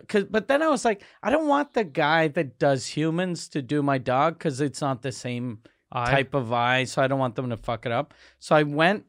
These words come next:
Speaker 1: uh, and w-, we did tests, and then they were like, "No, I think she's a good candidate."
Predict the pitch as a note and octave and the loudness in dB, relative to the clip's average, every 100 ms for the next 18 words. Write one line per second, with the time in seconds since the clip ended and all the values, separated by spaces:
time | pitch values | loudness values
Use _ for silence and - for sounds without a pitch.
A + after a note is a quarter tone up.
0 | - C#3+ C3+ C3+ - C3+ C#3+ - C3+ C#3+ | 0 2 4 2 -2 -6 -6 -6 -6 -4
1 | C3+ E3 C#3+ - E3 F#3 E3 C#3+ D3 D3+ | 0 0 0 2 2 2 0 0 2 2
2 | D3 C#3+ - F#3 G#3+ F#3+ G#3 G3 G#3 E3+ | 4 2 0 -2 -2 -2 -4 -4 -6 -6
3 | D#3 D3+ C3+ - B2 D3 D3+ F3 | -4 -6 -6 -6 -4 -2 0 0